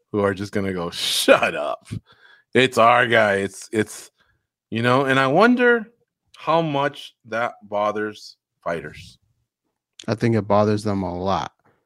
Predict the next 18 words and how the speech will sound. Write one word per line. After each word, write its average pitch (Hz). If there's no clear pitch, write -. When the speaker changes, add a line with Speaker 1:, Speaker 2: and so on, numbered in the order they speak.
Speaker 2:
Uh, 107
however, 117
when 113
you 120
have 156
a 165
dude, 117
especially 113
like 98
this -
one, 73
that -
trains 104
in 98
such -
a 92
big 107
team, 117